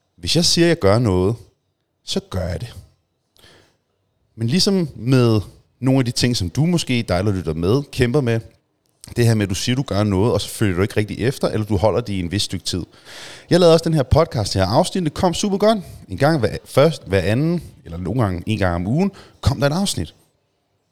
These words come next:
Jeg fik det gjort. Jeg gjorde det. Og det gik super godt, og det er fantastisk. Men så lige pludselig, så, så stopper den her vedholdenhed her, så,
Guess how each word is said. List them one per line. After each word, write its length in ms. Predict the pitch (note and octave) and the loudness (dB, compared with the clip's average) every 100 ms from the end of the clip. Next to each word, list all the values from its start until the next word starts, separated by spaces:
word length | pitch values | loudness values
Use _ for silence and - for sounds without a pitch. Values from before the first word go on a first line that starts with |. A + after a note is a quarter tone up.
| _ _ _ _ - | _ _ _ _ -8
Jeg 100 | A2+ | -4
fik 180 | G2+ F2 | -4 -6
det 100 | E2 | -2
gjort. 320 | F#3 F#3 A2 - - | 2 2 0 -10 -16
Jeg 60 | |
gjorde 360 | - B2 D3+ D#3 | 0 4 4 2
det. 100 | G#2+ _ _ _ _ _ _ _ _ _ _ _ _ _ _ _ - | 0 _ _ _ _ _ _ _ _ _ _ _ _ _ _ _ -6
Og 80 | |
det 80 | C#3 | -6
gik 140 | E3+ F3 | -2 -2
super 240 | G3+ F#3 | -2 0
godt, 260 | G#3 B3 - - | 0 0 -4 -14
og 60 | - | -6
det 80 | D3 | -4
er 40 | |
fantastisk. 640 | E3+ D3 G#3+ G#3 C#3 - - _ _ _ _ _ _ - - | -2 0 0 0 -4 -6 -14 _ _ _ _ _ _ -16 -2
Men 100 | F3+ | 0
så 100 | A3 | 2
lige 140 | G3+ | 0
pludselig, 320 | E3+ G3 F#3+ F#3+ | 0 0 0 0
så, 160 | G3+ | 0
så 180 | F3 F3+ | 2 0
stopper 500 | - - - C#3+ E3+ | -2 -2 2 2 2
den 180 | D3+ C#3+ | 0 0
her 120 | C#3+ | 0
vedholdenhed 640 | A#2+ D#3+ D#3+ C#3+ B2 C3 | 0 0 2 0 2 2
her, 200 | B2+ A2+ | 4 2
så, 200 | - F#3 | 0 -2